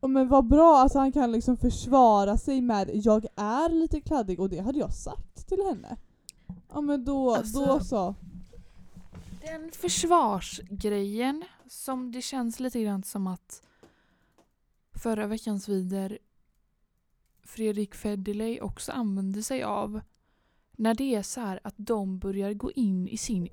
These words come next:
Speaker 2: yrkesroll när de svarar i intervjun.
Speaker 1: Ja.
Speaker 2: Och ska så här låta lite proffsiga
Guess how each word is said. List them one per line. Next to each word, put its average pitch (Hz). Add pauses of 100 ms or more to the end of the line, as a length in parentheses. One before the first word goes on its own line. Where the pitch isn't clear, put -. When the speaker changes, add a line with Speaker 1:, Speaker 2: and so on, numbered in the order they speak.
Speaker 2:
yrkesroll 214 (160)
när 226
de 185
svarar 208 (120)
i 202
intervjun. 185 (440)
Speaker 1:
Ja. 226
Speaker 2:
Och 214
ska 214
så 233
här 196
låta 202
lite 185
proffsiga -